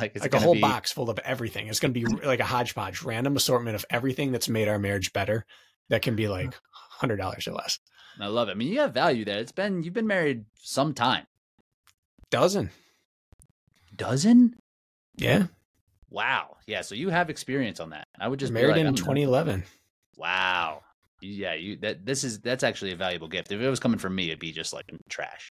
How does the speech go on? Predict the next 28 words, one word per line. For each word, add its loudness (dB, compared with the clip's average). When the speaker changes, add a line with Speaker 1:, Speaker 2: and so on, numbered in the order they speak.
Speaker 1:
Nothing. -8
Speaker 2:
<laughs> -20
Trash 2
is 2
Speaker 1:
And 2
Speaker 2:
what 0
keeps 2
Speaker 1:
and 6
Speaker 2:
you 6
guys 4
Speaker 1:
literally 2
Speaker 2:
together. 0
Speaker 1:
take -2
out 2
the -6
trash -2
and -20
you're -14
good -10
to -10
go. -2
Um, 0
on 2
Reinforced 2
Running, 4
we 2
had, 2
oh, 6